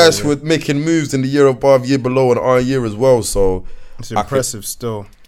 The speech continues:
Speaker 1: you, you can definitely say that, okay, even though we were in a somewhat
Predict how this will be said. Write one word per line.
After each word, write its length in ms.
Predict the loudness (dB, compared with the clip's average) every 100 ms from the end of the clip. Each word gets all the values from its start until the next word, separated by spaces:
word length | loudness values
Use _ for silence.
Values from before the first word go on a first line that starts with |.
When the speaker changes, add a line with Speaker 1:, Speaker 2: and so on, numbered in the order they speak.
| -10
Speaker 1:
you, 140 | -10 -8
you 120 | -8
can 120 | -2
definitely 360 | -2 -2 -4 -4
say 260 | -4 -4
that, 200 | -2 -2 -2 -6
okay, 280 | -6 -8
even 340 | -8 -8 -6 -4
though 100 | -4
we 140 | -4
were 120 | -10 -10
in 360 | -8 -8 -10 -16 _ _ -10
a 60 |
somewhat 540 | -6 -4 -4 -4 -6